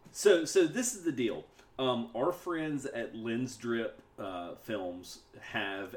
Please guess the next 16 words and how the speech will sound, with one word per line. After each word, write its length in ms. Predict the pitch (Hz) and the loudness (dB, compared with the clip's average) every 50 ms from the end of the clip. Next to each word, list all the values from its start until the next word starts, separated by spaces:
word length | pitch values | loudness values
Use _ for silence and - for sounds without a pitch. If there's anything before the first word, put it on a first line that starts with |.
| - | -8
a 180 | 104 101 98 98 - - | -6 -4 -4 -6 -6 -4
boutique 500 | 120 117 113 - - 127 120 127 135 - - - - - - | -4 -4 -4 -2 -4 -4 -4 -4 -4 -8 -12 -18 -18 -20 -14
horror 560 | - - 123 117 117 117 123 123 120 120 123 | -4 -2 0 0 0 0 0 0 -2 -2 -4
and 240 | - 120 110 117 117 | -4 -6 -6 -6 -6
cult, 460 | - - - 117 110 113 110 - - - - - - - - | -8 -6 -6 -4 -4 -4 -6 -10 -14 -20 -20 -20 -20 -14 -8
uh, 440 | 107 101 101 101 98 95 95 92 82 - - - 101 95 - - - | -6 -6 -6 -6 -6 -6 -6 -8 -8 -10 -12 -16 -18 -20 -20 -18 -18
storefront 600 | - - - 160 127 113 - - 107 95 113 120 - - - | -12 -4 0 0 0 0 -2 -4 -6 -6 -6 -8 -12 -12 -8
online, 600 | 110 98 107 117 107 95 82 82 80 80 113 120 - - - - - - - - - - - | -8 -6 -6 -6 -6 -6 -8 -8 -10 -12 -14 -16 -20 -20 -20 -20 -20 -20 -20 -20 -18 -10 -6
uh, 300 | 101 98 98 95 95 - | -4 -4 -4 -4 -6 -6
where 600 | - 98 101 104 110 107 110 113 113 110 110 110 | -8 -8 -6 -4 -2 0 0 0 0 0 -2 -4
you 260 | 95 82 98 104 107 | -6 -8 -10 -10 -10
can 300 | 107 - 135 110 104 95 - | -6 -6 -6 -6 -6 -6 -4
get 360 | 110 113 110 110 104 - - - - 98 95 85 - | -2 -2 0 0 -2 -4 -6 -10 -16 -18 -18 -8 -4
the 100 | 117 113 | -4 -4
good 260 | - - 113 143 156 | -2 0 0 0 0
shit, 480 | 147 - - 101 90 85 - - - | -2 -4 -4 -4 -4 -2 -4 -6 -6